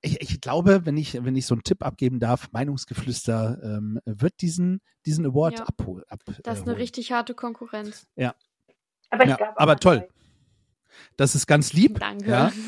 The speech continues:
Speaker 1: Ihr, ihr könnt jetzt noch mal alle ganz schnell, Samstag wird der Preis vergeben. Nein, es steht schon alles fest, alles super.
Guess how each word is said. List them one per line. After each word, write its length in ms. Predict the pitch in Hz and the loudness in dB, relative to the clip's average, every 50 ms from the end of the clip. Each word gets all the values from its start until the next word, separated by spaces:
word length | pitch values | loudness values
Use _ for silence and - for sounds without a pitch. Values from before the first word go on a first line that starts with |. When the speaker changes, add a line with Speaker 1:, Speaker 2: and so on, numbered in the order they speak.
| 233 220 - - 240 - - - | -12 -12 -14 -16 -20 -20 -6 0
Speaker 1:
Ihr, 160 | - 156 175 | 2 2 4
ihr 100 | 180 160 | 6 4
könnt 320 | - - 190 190 196 - - | 8 8 8 8 8 8 8
jetzt 240 | 190 214 - - - | 8 8 6 6 6
noch 140 | 202 190 | 6 8
mal 140 | 165 190 165 | 8 6 4
alle 180 | 185 180 170 160 | 6 4 4 4
ganz 260 | 143 170 175 202 196 | 4 4 4 6 4
schnell, 400 | - - 170 170 165 165 170 165 | 4 6 8 8 8 8 8 6
Samstag 560 | 165 156 147 160 190 185 - - 170 156 139 | 4 4 6 6 6 6 6 6 6 6 6
wird 140 | 143 151 131 | 4 2 2
der 80 | 143 127 | 2 2
Preis 240 | - 139 127 123 | 2 0 0 0
vergeben. 260 | - 123 110 110 101 110 | 0 -2 -2 -4 -4 -4
Nein, 220 | 117 123 123 123 | -2 -2 -2 -2
es 100 | 120 - | -2 0
steht 180 | - 143 143 - | 2 2 2 2
schon 140 | - 131 | 2 0
alles 220 | 117 117 113 - - | -2 -2 -2 0 0
fest, 260 | 135 127 - - - | 0 0 0 -2 -8
alles 220 | 123 110 107 - | -12 -12 -12 -12
super. 260 | - 120 110 107 107 | -12 -8 -6 -6 -6